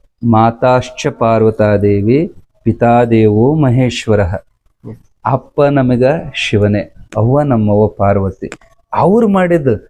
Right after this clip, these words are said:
Speaker 1: ಹಂಗ ನಮ್ ಕೈಯಾಗ ಅಪ್ಪ ಅಮ್ಮ ನಮ್ ಮಕ್ಳು ಹುಡ್ಸೋ ತಾಕತ್ತಿತ್ತಂದ್ರೆ ಎಲ್ಲರೂ ಬೆಳ್ಳನ್ ಮಕ್ಳ, ಅದೇ ಚಂದನ ಮಕ್ಳ, ನೆಟ್ಟನ ಮೂಗ,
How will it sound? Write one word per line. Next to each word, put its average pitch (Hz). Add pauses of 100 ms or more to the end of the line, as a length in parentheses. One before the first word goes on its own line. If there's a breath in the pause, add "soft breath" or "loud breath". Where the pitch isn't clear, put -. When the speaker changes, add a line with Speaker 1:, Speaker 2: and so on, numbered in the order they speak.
(120)
Speaker 1:
ಹಂಗ 180
ನಮ್ 170
ಕೈಯಾಗ 175 (500 loud breath)
ಅಪ್ಪ 127
ಅಮ್ಮ 160
ನಮ್ 156
ಮಕ್ಳು 143
ಹುಡ್ಸೋ 139
ತಾಕತ್ತಿತ್ತಂದ್ರೆ 120 (600)
ಎಲ್ಲರೂ 127
ಬೆಳ್ಳನ್ 123
ಮಕ್ಳ, 123
ಅದೇ 107
ಚಂದನ 123
ಮಕ್ಳ, 127 (600)
ನೆಟ್ಟನ 110
ಮೂಗ, 120